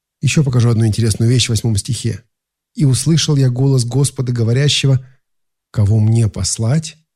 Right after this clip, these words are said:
Первое лицо, единственное число «мне». «И кто пойдёт для нас?» Первое лицо множественного числа «мы». Я думаю, что вот это сочетание единственного и множественного числа —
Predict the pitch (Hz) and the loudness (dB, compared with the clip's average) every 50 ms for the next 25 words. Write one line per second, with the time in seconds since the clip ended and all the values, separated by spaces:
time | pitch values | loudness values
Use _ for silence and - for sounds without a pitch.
0 | _ _ _ - - 71 67 67 80 107 120 - - - 135 139 127 104 87 95 | _ _ _ -14 -12 -10 -10 -8 -6 -6 -6 -6 -4 -2 0 0 0 0 -2 -4
1 | 95 90 - - 123 117 - - - 90 80 82 87 98 113 139 147 - - _ | -4 -4 -2 -2 -2 -4 -4 -4 -6 -6 -4 -4 -2 0 0 0 0 -2 -12 _
2 | _ _ _ _ _ _ _ - - 170 - - - - 190 185 - 170 160 147 | _ _ _ _ _ _ _ -4 -4 -4 -4 -4 -2 -2 -2 0 0 0 0 2
3 | 135 175 185 185 - - _ _ _ _ - 214 135 117 110 123 135 139 143 139 | 2 2 0 0 -4 -10 _ _ _ _ -12 -8 -4 0 2 2 4 4 4 4
4 | 135 131 147 147 127 107 98 - - - - - _ _ _ _ _ _ _ _ | 2 2 2 2 2 2 0 0 -2 -2 -4 -8 _ _ _ _ _ _ _ _
5 | _ _ _ _ _ _ _ _ _ _ _ - - 147 165 180 175 165 165 156 | _ _ _ _ _ _ _ _ _ _ _ -6 -4 -2 0 2 2 0 0 0
6 | - - 160 147 131 131 135 151 170 175 151 127 113 - - 95 82 76 73 78 | 0 0 2 4 4 4 4 4 4 2 2 0 -2 -4 -6 -10 -10 -10 -12 -12
7 | 78 - - - - 85 82 - _ - 104 113 135 156 156 127 104 - - - | -12 -12 -12 -14 -14 -16 -20 -18 _ -4 0 2 2 2 2 2 0 -4 -10 -20
8 | _ _ _ _ _ _ _ _ _ _ _ _ _ _ _ _ _ _ _ _ | _ _ _ _ _ _ _ _ _ _ _ _ _ _ _ _ _ _ _ _
9 | _ _ _ _ _ _ _ _ _ _ _ _ _ - 127 127 175 185 170 151 | _ _ _ _ _ _ _ _ _ _ _ _ _ -2 0 2 2 4 4 2
10 | 143 123 - - - - - 131 127 123 120 123 - - _ _ _ - - 117 | 2 0 -2 -6 -6 -2 0 2 2 2 2 0 -2 -6 _ _ _ -8 -6 -2
11 | - 127 - 131 123 - - - - - - - 131 - - 160 - 190 196 180 | -2 -2 -2 -2 -4 -4 -8 -10 -8 -4 -2 -2 -2 -2 -2 -2 0 0 2 2
12 | 143 127 120 117 120 117 117 139 180 175 156 - - - 127 123 120 110 107 101 | 4 4 2 2 0 -2 0 0 2 2 2 0 -2 -2 0 0 2 2 0 -2
13 | - _ _ _ _ _ _ _ - - 87 85 78 92 107 107 104 98 - - | -4 _ _ _ _ _ _ _ -8 -4 -4 -2 0 2 2 2 2 0 -2 -4
14 | - 90 87 92 - - 104 - - 165 185 202 202 | -4 -4 -2 -2 -2 -4 -4 -2 0 0 0 0 0